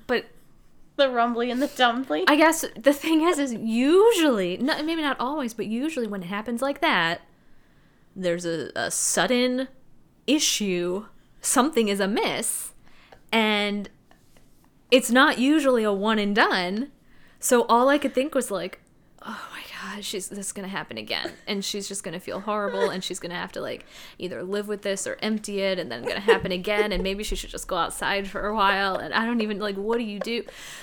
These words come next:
Speaker 1: Because, you know, when you're at home and you feel that way, like, you can, you can leave the bathroom, but maybe stay close <laughs> just in case. And, like, I don't know, that, that would be really hard too, the,
Speaker 2: When
Speaker 1: the
Speaker 2: she
Speaker 1: bathroom situation.
Speaker 2: when
Speaker 1: Like, the
Speaker 2: she
Speaker 1: day-to-day poop and pee, whatever, you can make that work. We've all been camping and
Speaker 2: Yeah.
Speaker 1: make it, made it work, but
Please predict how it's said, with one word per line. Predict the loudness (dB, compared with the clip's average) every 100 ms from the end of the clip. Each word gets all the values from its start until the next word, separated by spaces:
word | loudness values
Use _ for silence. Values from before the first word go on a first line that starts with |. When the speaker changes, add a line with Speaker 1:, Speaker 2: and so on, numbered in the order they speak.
| 2
Speaker 1:
Because, | 4 6
you | 6
know, | 6
when | 4 4
you're | 6
at | 6 4
home | 4 4 4
and | 4 2
you | 4
feel | 4 4
that | 4 4
way, | 2 2 0 -2 -4 -4 0
like, | -2 -2
you | -4 -4
can, | -4 -6 -4
you | -2
can | -2 0
leave | 0 0 -2
the |
bathroom, | -2 -2 0 -2
but | -2
maybe | -2 -2 -4
stay | -4 -4
close | -2 -4 -4 -4 -8 -12 -8 -6 -4
<laughs> | -6 0 2
just | 4 2 2
in | -2 -2
case. | -2 0 0 -2
And, | -6 -6
like, | -6 -10 -12 -14 -12 -14 -16 -12 -2 -2 -2 -12 -12 0
I | 2 2
don't | 0
know, | -6 -2
that, | 0 0 -2
that | -4 -4
would | -6
be | -6
really | -6 -8
hard | -6 -8 -8
too, | -8 -8
the, | -12 -6
Speaker 2:
When | -2 -2
Speaker 1:
the | -2
Speaker 2:
she | 0
Speaker 1:
bathroom | -2 -2 -10
situation. | -14 -12 -14 -12 -2
Speaker 2:
when | 6
Speaker 1:
Like, | 8
the | 8
Speaker 2:
she | 8
Speaker 1:
day-to-day | 8 8 8 6 6 2
poop | 0 -2 -2
and | -2 -4
pee, | -2 -2 -2
whatever, | -4 -10 -6 0 2 2 2 0 -4
you | -4
can | -6
make | -6 -6
that | -4 -4
work. | -6 -6
We've | -2
all | -2
been | -4 -6
camping | -6 -6 -6 -8
and | -8
Speaker 2:
Yeah. | -8
Speaker 1:
make |
it, | -10
made | -10 -10
it | -10
work, | -8 -8 -8 -10
but | -10